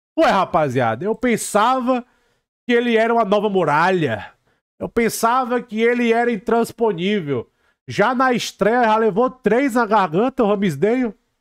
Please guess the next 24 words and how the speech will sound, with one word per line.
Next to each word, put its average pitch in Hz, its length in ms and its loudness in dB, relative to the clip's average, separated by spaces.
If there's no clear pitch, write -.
Rapaz, 202 760 -4
e 254 80 2
o 233 100 0
engraçado, 214 720 -2
segundo 220 460 -2
alguns 214 420 -2
aqui, 247 600 -2
é - 100 -6
uma 247 180 0
barreira 185 600 0
intransponível, 147 880 -4
o - 20 -4
Ramsdale. 120 640 -6
Vocês 151 220 0
viram 220 160 4
o - 20 2
Raya 208 260 2
hoje, 170 240 -2
né? 214 240 -4
Se 170 120 -12
não 156 100 -4
fosse 180 260 -4
o 156 40 -6
Raya, 165 680 0